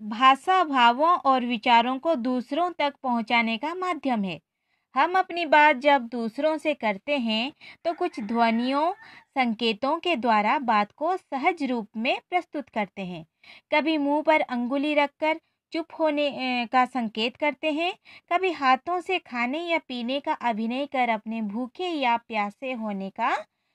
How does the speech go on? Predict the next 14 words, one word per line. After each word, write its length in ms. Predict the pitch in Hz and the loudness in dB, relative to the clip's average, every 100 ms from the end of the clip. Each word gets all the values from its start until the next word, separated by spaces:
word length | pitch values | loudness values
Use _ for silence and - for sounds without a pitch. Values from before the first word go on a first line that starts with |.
| _ - | _ -6
संकेत 380 | 302 269 285 - | -4 0 0 0
करते 320 | 226 208 214 | -6 -6 -6
हैं। 220 | 185 175 _ - _ | -8 -10 _ -20 _
लेकिन 640 | 190 208 220 208 262 320 466 _ _ _ - | -6 -2 0 -2 -2 -4 -4 _ _ _ 0
सभी 280 | 247 233 370 | 2 2 2
बातें 400 | 370 320 330 330 | 4 4 2 -4
संकेतों 640 | 311 254 247 233 277 320 | -2 -4 -2 -4 -4 -6
के 240 | 359 330 294 | -4 -4 -2
माध्यम 580 | 247 220 196 233 220 | -2 -2 -2 -4 -2
से 220 | 208 285 320 | -4 -4 -4
नहीं 360 | 254 226 339 | -4 -4 -4
की 200 | 381 320 | -4 -2
जा 160 | 269 247 | 2 2
सकती, 480 | 247 220 - 285 | 0 -12 -10 -10